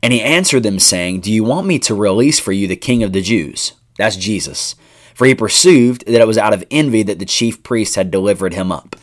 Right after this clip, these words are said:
So, so notice what, what they're about to do is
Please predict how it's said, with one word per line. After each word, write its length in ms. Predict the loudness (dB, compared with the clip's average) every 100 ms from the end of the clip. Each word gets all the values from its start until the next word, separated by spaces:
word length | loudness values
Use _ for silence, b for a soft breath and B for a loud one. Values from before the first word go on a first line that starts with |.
| B B
So, 140 | -6 0
so 140 | 2
notice 480 | 6 6 6 2 -2
what, 280 | 0 0 2
what 180 | 0 2
they're 80 |
about 240 | 0 0 -4
to 80 | -8
do 220 | -8 -10 B B B -4
is 380 | 0 0 -2